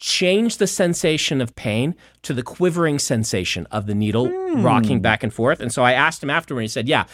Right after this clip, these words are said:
Speaker 1: in about fifty percent of patients, if you say it in the right way and do it,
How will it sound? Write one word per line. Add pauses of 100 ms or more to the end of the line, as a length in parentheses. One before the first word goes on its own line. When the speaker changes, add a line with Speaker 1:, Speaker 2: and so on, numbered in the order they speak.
(180)
Speaker 1:
in
about
fifty
percent
of
patients, (400)
if
you
say
it
in
the
right
way
and
do
it,